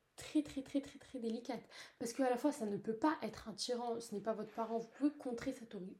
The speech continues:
cette autorité qu'il y a, mais en même temps, faut la respecter, parce que maintenant, c'est le mari de votre mère, euh, il vit chez vous, après, je sais pas si vous êtes musulman ou je sais pas comment ça se passe, mais peut-être même qu'il vous entretient, donc enfin, voilà.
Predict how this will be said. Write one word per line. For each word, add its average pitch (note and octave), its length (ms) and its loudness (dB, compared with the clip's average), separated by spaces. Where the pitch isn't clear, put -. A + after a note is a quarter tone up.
cette A3 200 -8
autorité A3 540 -4
qu'il G#3 180 -2
y G#3 100 0
a, D#4+ 140 0
mais A3 60 6
en - 20 8
même A3+ 80 6
temps, D#4+ 100 10
faut B3+ 140 2
la A3 100 -2
respecter, G#3 460 0
parce - 180 -10
que A3 100 -6
maintenant, G3+ 260 -2
c'est A3 120 -6
le G3 60 -2
mari F#3 160 -6
de F3+ 60 -8
votre E3+ 200 -8
mère, A#3 380 0
euh, F#3+ 60 -2
il G3 140 -2
vit F#3+ 100 -4
chez G3 200 -2
vous, B3 320 0
après, A3+ 180 -2
je A3+ 40 -10
sais - 40 -10
pas B3+ 80 -4
si - 100 -10
vous G#3+ 60 -4
êtes - 120 -4
musulman G3+ 420 -2
ou A3 80 2
je - 60 -4
sais - 40 -8
pas A#3+ 80 -2
comment A3+ 160 -6
ça G#3 80 -10
se - 100 -12
passe, C4 200 -2
mais G3 80 -2
peut-être A#3+ 160 0
même A#3+ 160 2
qu'il G#3 180 -4
vous F3+ 300 -2
entretient, B3+ 640 0
donc A#3 120 2
enfin, G#3+ 160 0
voilà. G#3 280 -2